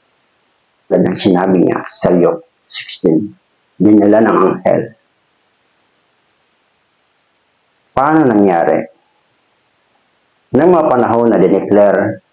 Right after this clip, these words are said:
na namatay, taong yan.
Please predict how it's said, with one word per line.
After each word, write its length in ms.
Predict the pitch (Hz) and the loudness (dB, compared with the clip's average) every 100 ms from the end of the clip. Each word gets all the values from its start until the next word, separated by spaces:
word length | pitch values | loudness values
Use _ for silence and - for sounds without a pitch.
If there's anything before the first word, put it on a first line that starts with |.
| _ _ _ _ _ _ | _ _ _ _ _ _
na 160 | 95 | -2
namatay, 640 | 101 95 90 98 87 76 80 _ _ _ _ _ _ _ _ _ _ _ _ _ _ _ _ _ _ _ _ _ _ _ _ _ _ _ _ _ | 0 0 0 0 0 -2 -6 _ _ _ _ _ _ _ _ _ _ _ _ _ _ _ _ _ _ _ _ _ _ _ _ _ _ _ _ _
taong 320 | - 82 - 98 | -2 0 0 0
yan. 120 | - | -2